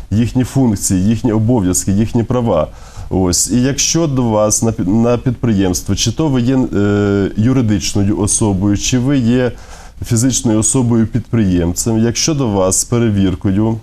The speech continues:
завітали інспектори Держпраці, вони обов'язково повинні при собі мати посвідчення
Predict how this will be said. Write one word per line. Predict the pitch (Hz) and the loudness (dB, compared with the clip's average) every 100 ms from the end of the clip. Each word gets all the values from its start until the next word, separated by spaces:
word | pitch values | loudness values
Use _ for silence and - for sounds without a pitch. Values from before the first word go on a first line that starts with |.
| - | -6
завітали | 101 101 117 123 120 104 98 85 | -4 -2 0 0 2 2 2 2
інспектори | 117 - 117 110 - 113 95 85 | 0 0 -4 -4 -2 0 2 2
Держпраці, | 92 95 - - 95 82 82 - 139 180 - - - _ _ - - - | 0 0 -2 -4 0 2 0 0 -2 -2 -6 -20 -20 _ _ -20 -20 -8
вони | 95 95 110 | -2 2 2
обов'язково | 107 90 90 - 117 107 | 2 0 0 -2 -2 -2
повинні | 92 98 110 | -2 0 0
при | 95 92 | 0 -4
собі | - 90 110 | -2 0 2
мати | 101 95 98 101 | 2 0 0 -4
посвідчення | 104 - 92 90 80 - 110 120 | -4 -4 -2 -2 -2 -2 0 0